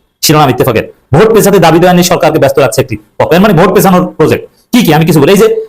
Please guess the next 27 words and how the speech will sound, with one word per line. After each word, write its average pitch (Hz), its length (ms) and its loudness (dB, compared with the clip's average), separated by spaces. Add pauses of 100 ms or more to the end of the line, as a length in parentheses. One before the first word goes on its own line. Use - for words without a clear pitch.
(120)
পে 208 140 2
স্কেল 202 200 0
বাস্তবায়ন 180 340 0
করবে 170 180 2
সরকার 160 240 -2 (240)
নির্বাচনের 151 380 0
আগে, 131 120 -2 (260)
সম্ভাবনা 131 300 0
আছে। 120 160 -4 (580)
তো 247 60 2
এটা 208 180 2
একটা 214 180 2 (220)
ভোট 156 200 2
পেছানোর 160 380 0
প্রজেক্ট, 143 280 -2 (380)
আপনি 135 200 0
নিশ্চিত 143 220 -2
থাকেন। 123 200 -2 (520)
আবার 180 180 2
এমপিভুক্ত 190 340 0
শিক্ষকদের 190 460 0
দাবি 170 160 2
দেওয়া 175 180 2
মেনে 165 180 0
নেওয়া, 170 220 2
ওটাও 180 160 2
একটা, 185 200 2